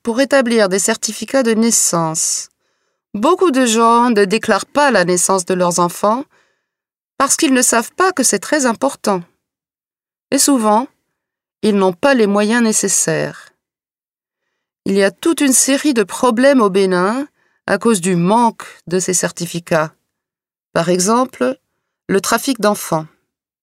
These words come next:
De plus, on ne peut pas aller à l'école secondaire si on n'est pas déclaré correctement.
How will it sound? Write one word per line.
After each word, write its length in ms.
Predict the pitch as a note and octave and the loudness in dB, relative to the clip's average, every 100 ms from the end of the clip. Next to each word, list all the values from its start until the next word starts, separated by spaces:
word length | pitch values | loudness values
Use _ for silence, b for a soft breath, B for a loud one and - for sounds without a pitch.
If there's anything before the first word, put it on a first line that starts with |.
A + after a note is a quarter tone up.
| _ _ _ _ _ _ _ _ F#3 | _ _ _ _ _ _ _ _ -2
De 100 | C#4 | -2
plus, 540 | - D4 - - - _ _ _ _ _ - | 2 0 0 -4 -8 _ _ _ _ _ -2
on 120 | A#3 | 0
ne 60 | A#3 | 2
peut 180 | B3+ | 0
pas 280 | - F#4+ F4 | 2 2 4
aller 220 | C#4 C4 | 2 2
à 80 | C#4+ | 2
l'école 300 | A3 A3 A#3+ | 2 0 -2
secondaire 760 | A3+ F#3+ F#3 F#3+ G3+ C4 G#4+ - _ _ _ _ - | -2 -2 0 2 2 0 -4 -12 _ _ _ _ -2
si 320 | - - A#3+ | 0 2 2
on 100 | G3 | 2
n'est 120 | F#3+ | 0
pas 240 | F3+ - C4 | 0 0 0
déclaré 580 | A#3 - G3 A#3 B3+ - - | 0 0 -2 -2 -4 -6 -8
correctement. 720 | G#3 A#3+ A#3 - E3+ C#3 | -6 -4 -4 -4 -4 -6